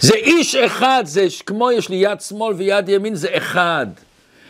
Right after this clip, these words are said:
אדם הראשון שהשם ברא אותו איש ואישה ביחד, זה היה אחד. כל אחד הרגיש את השני, וכל אחד נדבק בשני, הרגיש חי עם השני.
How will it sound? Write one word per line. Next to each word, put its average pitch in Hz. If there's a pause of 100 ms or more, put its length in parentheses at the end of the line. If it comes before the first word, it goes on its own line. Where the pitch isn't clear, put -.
אדם 240
הראשון 247
שהשם 208
ברא 202
אותו 233
איש 220
ואישה 202
ביחד, 196
זה 170
היה 190 (120)
אחד. 226 (540)
כל 262
אחד 202
הרגיש 214
את 190
השני, 131 (280)
וכל 214
אחד 226 (1800)
נדבק 180 (100)
בשני, 180
הרגיש 185
חי 269
עם 208
השני. 104